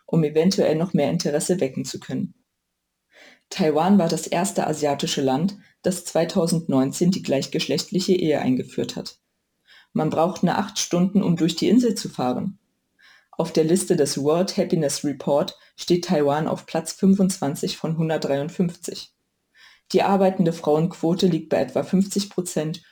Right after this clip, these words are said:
und in der Legislative sogar bei dreiunddreißig Prozent.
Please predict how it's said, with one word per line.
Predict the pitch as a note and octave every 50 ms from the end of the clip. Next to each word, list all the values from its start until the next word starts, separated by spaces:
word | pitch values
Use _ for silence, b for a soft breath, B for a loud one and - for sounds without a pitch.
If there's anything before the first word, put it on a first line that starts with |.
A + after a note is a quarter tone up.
| b b b
und | - D3 B2+ -
in | C#3+ D3
der | C3+ C3
Legislative | C3 D3 D#3+ F3+ F3+ - - D#3+ D#3+ - - E3+ E3 E3
sogar | D3+ D3+ D3+ D3 C#3
bei | C#3 C3+ -
dreiunddreißig | - - C#3 C#3+ C#3 C3+ - C#3+ F#3 G3+ - F#3+ - -
Prozent. | - - - - - - G#3 G3 - -